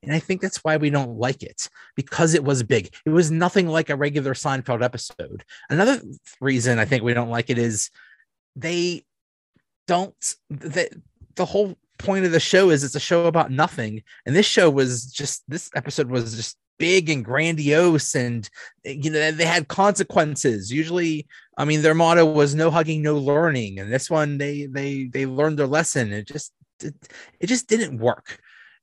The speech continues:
Uh, I, I just, I don't know. I don't know. It just did not work. Number one sixty-four, the jacket from season two.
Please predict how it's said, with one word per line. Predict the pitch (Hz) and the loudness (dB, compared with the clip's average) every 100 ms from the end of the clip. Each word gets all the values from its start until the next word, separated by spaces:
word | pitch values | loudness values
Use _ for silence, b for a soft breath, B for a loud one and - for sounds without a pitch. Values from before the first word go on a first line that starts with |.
| _ - | _ -10
Uh, | 156 147 147 - - - _ - | -8 -6 -8 -12 -16 -20 _ -20
I, | - - 147 | -14 -12 -10
I | 160 160 | -10 -10
just, | - - - - | -10 -12 -12 -10
I | 156 | -8
don't | 151 | -6
know. | 135 104 _ _ - | -6 -10 _ _ -10
I | 135 | -8
don't | |
know. | 131 113 | -8 -8
It | - | -10
just | 143 - | -14 -6
did | 156 139 | -4 -2
not | 120 113 113 98 | -2 0 -2 -6
work. | 95 92 _ _ b b b _ _ _ _ _ _ _ _ _ _ b b _ - | -10 -12 _ _ b b b _ _ _ _ _ _ _ _ _ _ b b _ -10
Number | 107 104 | -4 0
one | 120 117 | 0 0
sixty-four, | - - - - 120 95 95 | -4 -8 -12 -2 2 2 0
the | 107 | -6
jacket | 87 90 107 110 - 101 - | -4 -2 0 0 -2 -10 -12
from | 104 | -14
season | 95 117 98 98 | -10 -8 -8 -8
two. | 90 - 85 78 78 | -8 -4 -4 -6 -18